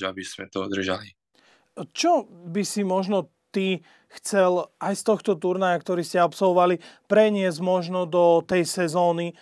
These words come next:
Speaker 2: aby to bolo lepšie? Čo možno podľa teba chýba k tomu, aby ste boli v tej tabuľke vyššie?
Speaker 1: Určite nás, nás treba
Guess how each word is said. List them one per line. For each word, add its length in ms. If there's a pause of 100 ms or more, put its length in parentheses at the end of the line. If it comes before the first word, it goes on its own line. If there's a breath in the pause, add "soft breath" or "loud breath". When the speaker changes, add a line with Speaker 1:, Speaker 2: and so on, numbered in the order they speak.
(240 soft breath)
Speaker 2:
aby 320
to 160
bolo 320
lepšie? 240
Čo 160
možno 340
podľa 300
teba 240
chýba 560 (260 loud breath)
k 80
tomu, 300
aby 240
ste 400
boli 480
v 100
tej 220
tabuľke 400
vyššie? 480
Speaker 1:
Určite 480
nás, 560
nás 160
treba 340